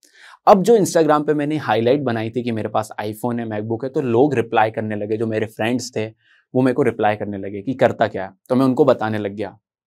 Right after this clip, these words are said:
कि एक ड्रॉपशिपिंग रहती है, ऐसा ऐसा रहता है, पूरा मॉडल बताने लग गया कि चाइना से प्रोडक्ट सिलेक्ट करना है, एक Shopify पे आपको वेबसाइट बनानी है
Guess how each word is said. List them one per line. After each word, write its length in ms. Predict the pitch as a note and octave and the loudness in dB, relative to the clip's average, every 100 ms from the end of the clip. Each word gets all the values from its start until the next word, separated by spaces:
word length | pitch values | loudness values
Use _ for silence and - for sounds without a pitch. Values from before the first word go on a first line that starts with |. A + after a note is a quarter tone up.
| _ _ _ | _ _ _
कि 380 | C3 B2 B2 A#2+ | 0 2 2 0
एक 300 | A#2 A2+ A2+ | 0 0 0
ड्रॉपशिपिंग 640 | A#2+ A2+ G#2+ A2 - A#2 C3 | 0 2 2 0 0 -2 0
रहती 260 | A#2 A#2 | 0 2
है, 60 | D#3+ | -2
ऐसा 160 | A2 A2+ | 0 -2
ऐसा 140 | A#2 | 0
रहता 200 | A2+ A#2 | -2 -4
है, 60 | C#3 | -2
पूरा 180 | C3 | 0
मॉडल 300 | A#2 A2 A2+ | 2 2 2
बताने 260 | A#2 A2 A#2 | 2 -2 -4
लग 120 | A#2+ | -2
गया 120 | A#2+ | -2
कि 100 | C3 | -4
चाइना 280 | - A2 A2 | -4 -6 -4
से 100 | G#2+ | -6
प्रोडक्ट 280 | A2 A2+ A#2 | -4 -2 -2
सिलेक्ट 280 | - C3+ C3+ | -2 -4 -2
करना 180 | D3+ D3+ | -4 -4
है, 80 | |
एक 100 | A2+ | -8
Shopify 400 | - G#2+ A2+ A2+ | -8 -8 -6 -8
पे 120 | G#2+ A2+ | -6 -6
आपको 200 | - A2+ | -4 -4
वेबसाइट 320 | G#2+ - B2+ | -2 -2 -2
बनानी 360 | C3+ D3 E3 | -2 -2 -2
है 120 | B2+ | -4